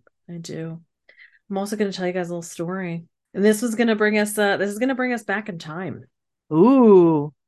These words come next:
Speaker 2: you turn back time like Cher?
Speaker 1: Just like Cher.
Speaker 2: Mm-hmm.
Speaker 1: Oh.
Speaker 2: Oh.
Speaker 1: Um, this
Speaker 2: <laughs>
Speaker 1: is a, uh, historical serial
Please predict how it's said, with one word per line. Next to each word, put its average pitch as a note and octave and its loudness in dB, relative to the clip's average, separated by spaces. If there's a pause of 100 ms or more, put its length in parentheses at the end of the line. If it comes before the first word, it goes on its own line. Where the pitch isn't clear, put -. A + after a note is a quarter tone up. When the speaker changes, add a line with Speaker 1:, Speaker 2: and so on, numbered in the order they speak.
Speaker 2:
you F#3+ 2
turn F#3+ 2
back F3+ 2
time F#3+ 0
like E3+ -2
Cher? F3+ -6 (440)
Speaker 1:
Just F#3 -4
like F#3+ -2
Cher. B2 -2 (180)
Speaker 2:
Mm-hmm. F#3 -4
Speaker 1:
Oh. G3 4 (260)
Speaker 2:
Oh. B3+ 8
Speaker 1:
Um, F3 4
this A3 0
Speaker 2:
<laughs> - -14
Speaker 1:
is G3+ 0 (580)
a, E3+ -4
uh, C#3+ -12
historical E3+ -6 (300)
serial C3+ -6